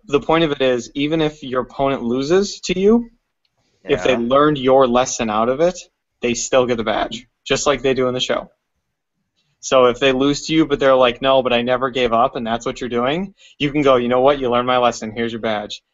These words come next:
Speaker 1: And if they collect
Speaker 2: Ugh.
Speaker 1: all eight, hold on, it gets better. If they collect all eight badges, these, this group of people go together to cons with eight gym leaders, four Elite Fours,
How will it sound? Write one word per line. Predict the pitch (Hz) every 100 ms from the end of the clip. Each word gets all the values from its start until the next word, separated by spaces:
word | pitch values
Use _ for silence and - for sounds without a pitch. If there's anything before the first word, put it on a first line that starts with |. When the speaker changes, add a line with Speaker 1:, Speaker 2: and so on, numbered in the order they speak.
| _
Speaker 1:
And | 131
if |
they | 175 180
collect | 180 175 165
Speaker 2:
Ugh. | 160 131
Speaker 1:
all | 139
eight, | 151 147 _ -
hold | 165
on, | 196 151 -
it | -
gets | 151 156
better. | 143 135 117 _ _
If | 135
they | 147
collect | 160 151 -
all | 135 135
eight | 147 147
badges, | 123 123 139 175 185 - _ _ _ _ _ _ _ _ _
these, | 135 139 151 143
this | 147 -
group | 175 160
of |
people | 160 190 165 131
go | 131 131
together | 131 139 156 135 117 113 _ -
to | 156
cons | 151 180 151 127 127 - _ _ -
with | 131 123 - _
eight | 135 143
gym | 156 170
leaders, | 156 135 123 123 - _ _ _ _ - -
four | 143 143 165
Elite | 170 170
Fours, | - 180 147 127 123